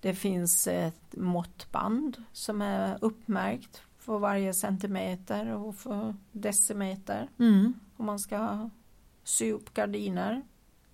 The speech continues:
Speaker 1: till exempel.
Speaker 2: Ja.
Speaker 1: Eller mäta hur långt det är någonstans.
Speaker 2: Mm.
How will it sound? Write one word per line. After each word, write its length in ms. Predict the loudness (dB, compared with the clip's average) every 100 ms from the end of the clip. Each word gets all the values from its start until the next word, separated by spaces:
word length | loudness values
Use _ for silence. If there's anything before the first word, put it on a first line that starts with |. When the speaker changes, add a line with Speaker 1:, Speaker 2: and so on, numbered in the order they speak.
| _ -20 -20 -20 _
Speaker 1:
till 180 | 0 0
exempel. 480 | 0 0 -2 2
Speaker 2:
Ja. 340 | 8 8 6 0 -10 -20 -4 2
Speaker 1:
Eller 180 | 6 6
mäta 480 | 4 0 0 0
hur 760 | 2 0 0 0 0 -2 -4 -8 -14 -20 -6
långt 540 | 0 2 2 -2 -8 -18
det 100 | -6
är 400 | -4 -2 -2 -4 -8 -16 -6
någonstans. 680 | -4 -2 -2 -2 -2 2
Speaker 2:
Mm. 260 | 6 6